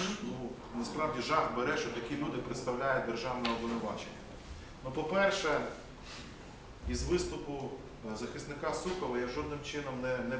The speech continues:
не почув, що проведення, е, попереднього засідання є обов'язком суду. Він сказав навпаки про те, що суд ма-, а, перепрошую, суд має таке право, однак суд цим правом скористався і визначив за необхідне його провести.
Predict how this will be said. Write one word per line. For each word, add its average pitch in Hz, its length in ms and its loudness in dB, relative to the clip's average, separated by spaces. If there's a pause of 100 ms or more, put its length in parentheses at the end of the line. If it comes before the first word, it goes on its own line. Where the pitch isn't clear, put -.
(140)
не 131 60 -2
почув, - 560 -2
що - 80 -4
проведення, 123 640 -2 (840)
е, 107 400 0
попереднього 143 460 2
засідання 131 440 -2
є 123 160 0
обов'язком 120 640 2
суду. 117 140 -4 (120)
Він 117 100 -2
сказав 120 300 0
навпаки 151 360 0
про 127 200 -2
те, 113 280 0
що 120 160 -4
суд - 240 -8
ма-, - 540 -10
а, - 20 -6 (120)
перепрошую, 120 420 -2
суд 151 160 -4 (100)
має 160 280 6
таке 120 280 0
право, 165 560 4
однак 143 200 4
суд 165 200 0
цим 156 120 2
правом 151 320 6
скористався 147 680 4
і 131 40 2
визначив 143 440 2
за 139 100 0
необхідне 143 480 0
його 107 140 -2
провести. - 460 -4